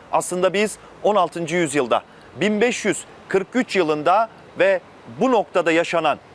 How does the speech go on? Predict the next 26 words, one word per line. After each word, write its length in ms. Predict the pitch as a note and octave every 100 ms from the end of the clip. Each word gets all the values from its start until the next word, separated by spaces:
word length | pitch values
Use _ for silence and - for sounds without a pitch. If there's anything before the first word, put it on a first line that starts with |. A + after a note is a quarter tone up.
| -
tam 160 | G#3 A3+
olarak 300 | F#3+ D#3+ C3+ -
imparatorluğun 760 | D#3+ F3 F3+ F#3 F#3 F#3+ G3+ A3
kalbinde, 580 | E3+ D#3 D#3 D#3+ D#3 - - -
Manisa'da 460 | C#3 G3+ A3 F#3 D#3+
yaşayan 480 | D3 - D3+ C3+ C#3+
bir 140 | D3+ - -
veliaht 440 | D3+ F#3+ G#3 -
olarak, 300 | D#3+ C#3+ A#2 - - F3
bir 100 | G#3
şehzade 520 | - E3+ D3+ F3 G3+
olarak 320 | G3 D3 - - -
Şehzade 460 | - D#3+ D#3 F3+ G3+
Mehmet'in 480 | F#3 E3 D#3+ D#3+ C#3+
vefatını 640 | F3 F3 D3+ D#3+ D#3+ G#3 - - -
biz 320 | F3 G#3+ G#3 - - -
bu 100 | A3
türbenin 540 | G3 E3+ E3 F#3 G#3+ - -
mimari 400 | C#3 E3+ F3 G#3
özelliklerinde, 720 | F#3 E3 C#3+ - B2+ A2+ F#2+ - - -
sanatında 760 | D3+ E3 D#3 F3 F3 F#3 G#3 - -
ve 80 | C#3
estetiğinde 800 | F3 D#3+ E3 - D#3+ D#3+ F3 F3+ - -
hep 200 | - G#3
birlikte 300 | D#3+ C#3+ D3+
görmekteyiz. 600 | B2+ B2 A#2+ A2+ A#2+ F#2